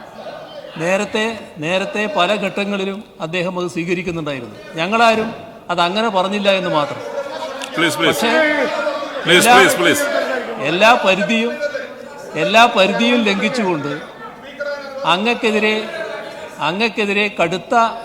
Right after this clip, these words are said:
Speaker 1: അധിക്ഷേപ വാക്കുകൾ ചൊരിഞ്ഞപ്പോൾ അദ്ദേഹത്തിൻ്റെ നിലവാരമില്ലായ്മയെക്കുറിച്ച് പറയേണ്ടി വന്നു.
Speaker 2: യെസ്.
Speaker 1: സർ, ആ നിലവാരമില്ലായ്മ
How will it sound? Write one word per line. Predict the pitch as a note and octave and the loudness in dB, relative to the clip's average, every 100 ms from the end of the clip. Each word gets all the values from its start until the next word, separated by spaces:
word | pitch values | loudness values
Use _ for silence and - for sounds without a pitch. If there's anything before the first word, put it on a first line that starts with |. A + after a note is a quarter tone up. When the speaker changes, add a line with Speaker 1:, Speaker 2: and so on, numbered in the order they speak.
| E3 | -4
Speaker 1:
അധിക്ഷേപ | E3 F3 G#3+ G#3 G#3 | -4 -4 -4 -2 2
വാക്കുകൾ | F3 F3+ A3 G3+ F3+ | 2 2 -2 -4 -2
ചൊരിഞ്ഞപ്പോൾ | E3+ E3 E3 B2 B2 - - - - - - - - E3+ | -2 -2 -6 -8 -12 -14 -14 -14 -14 -14 -12 -12 -4 -2
അദ്ദേഹത്തിൻ്റെ | F3+ A3+ A3+ A3+ G#3 G#3+ G#3+ G#3+ - - - - - E3 | 2 2 2 0 0 0 0 -4 -6 -8 -8 -6 -4 2
നിലവാരമില്ലായ്മയെക്കുറിച്ച് | F#3 G#3 A#3 B3 G#3+ G3 G#3 G3+ G3 F#3+ F3 F3+ | 4 6 8 6 4 4 4 4 0 0 -2 0
പറയേണ്ടി | E3 E3+ F3 D#3 | 2 2 2 0
വന്നു. | - - - - - | -2 -4 -6 -2 2
Speaker 2:
യെസ്. | D4+ G4+ G4 F#4 F4 - - | 4 4 0 -2 -2 -4 -2
Speaker 1:
സർ, | G#3 A3+ G#3+ - - - F3+ | 0 0 -2 -10 -8 2 6
ആ | A#3 A#3+ | 6 4
നിലവാരമില്ലായ്മ | G3+ G#3+ A#3 A#3+ A#3+ A#3 G#3 A3 A3 | 2 4 6 6 4 0 4 4 4